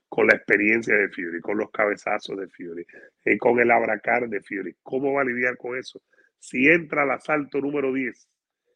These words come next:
ya lleva treinta minutos de tener este tipo arriba de ti, ahí, ahí, ahí, abracándote y haciéndote cosas, ¿cómo le va a ganar Ngannou la pelea? Solo con un golpe, ¿cómo lo alcanza? Wilder le dio, pero Wilder es boxeador.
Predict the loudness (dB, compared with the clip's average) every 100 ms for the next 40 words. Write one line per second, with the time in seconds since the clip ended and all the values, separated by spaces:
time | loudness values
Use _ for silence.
0 | _ _ 0 0 0 0 -2 -2 -6 -6
1 | -4 -6 -8 -14 -20 _ _ _ _ -2
2 | 2 4 4 2 0 -4 -2 -2 0 2
3 | 2 -2 -4 -4 -2 0 0 -2 -2 -4
4 | -4 -4 -4 -4 -6 -2 -2 -2 -4 -6
5 | -6 -6 -10 -8 -12 -8 -8 -10 -12 -20
6 | _ -2 2 4 4 4 2 2 0 -2
7 | -2 -2 -2 -4 -2 -2 -2 -6 _ _
8 | _ _ -10 -2 -2 0 -2 2 2 0
9 | -6 -10 -6 -2 -2 -4 -8 -10 -10 -16
10 | _ _ _ _ _ _ _ 0 4 6
11 | 6 4 0 0 -2 -6 -12 -12 -14 -16
12 | -16 -16 -14 -10 -10 -10